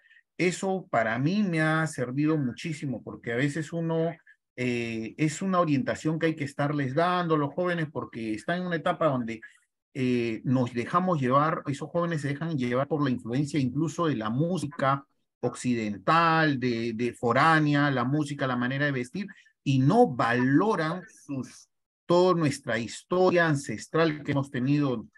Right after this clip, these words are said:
de, de nuestros antepasados precolombinos, prehispánicos, ¿no? Entonces, ese es, ese es un punto para mí que ha sido este último año, eh, el crear en los jóvenes, eh, fomentarles la identidad,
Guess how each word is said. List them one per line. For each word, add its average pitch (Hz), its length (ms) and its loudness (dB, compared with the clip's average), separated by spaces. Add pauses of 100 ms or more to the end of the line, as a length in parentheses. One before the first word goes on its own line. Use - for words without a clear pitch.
(440)
de, 117 500 -2
de 123 140 -2
nuestros 117 380 -6
antepasados 117 640 -2
precolombinos, 113 840 -2
prehispánicos, 117 720 -2
¿no? 120 160 -4
Entonces, 139 360 -4 (840)
ese 202 280 0
es, - 240 -6
ese 175 220 -2
es - 100 -4
un 185 180 -2
punto 185 340 -4
para 123 300 -4
mí 160 360 -4 (260)
que 123 140 -2
ha 127 100 0
sido 156 440 2
este 147 300 -4
último 147 440 -2
año, 147 340 -4 (500)
eh, 117 720 -4 (140)
el 120 680 -4 (160)
crear 170 640 2
en 120 220 -4
los 113 120 -8
jóvenes, 147 680 0
eh, 107 600 -6
fomentarles 139 680 0
la 123 100 2
identidad, 113 680 -2